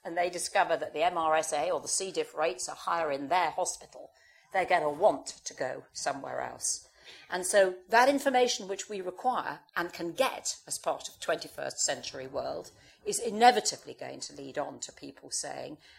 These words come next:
"Actually, I don't like what's going on there and I want to go somewhere else." And actually, the N H S is going to have to have some sort of solution to that. to keep people with it throughout the twenty-first century.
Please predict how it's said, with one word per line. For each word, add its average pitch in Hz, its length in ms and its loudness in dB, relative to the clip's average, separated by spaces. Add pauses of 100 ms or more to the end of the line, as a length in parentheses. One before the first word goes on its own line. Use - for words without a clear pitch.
"Actually, 233 280 0
I 175 100 6
don't 214 200 6
like 214 240 4
what's - 220 -6
going 127 240 -8
on 127 200 -12
there 139 180 -6
and 143 100 -6
I 147 80 0
want 160 180 0
to 151 140 -4
go 147 60 2
somewhere 143 480 -4
else." - 460 -4 (400)
And 170 140 2
actually, 190 360 2
the 180 120 2
N 185 120 4
H 170 200 -4
S 151 220 -4
is 147 100 -8
going 147 240 -4
to - 80 -16
have - 280 -18
to - 80 -16 (140)
have - 220 -10 (100)
some 196 360 -4
sort - 300 -6
of 165 60 -6
solution 156 520 -4
to - 160 -16
that. 113 300 -14 (300)
to - 80 -14
keep - 260 -16
people 156 360 -12
with 143 260 -4
it - 260 -8 (240)
throughout 147 300 -4
the - 80 -18
twenty-first 131 640 -10
century. - 380 -10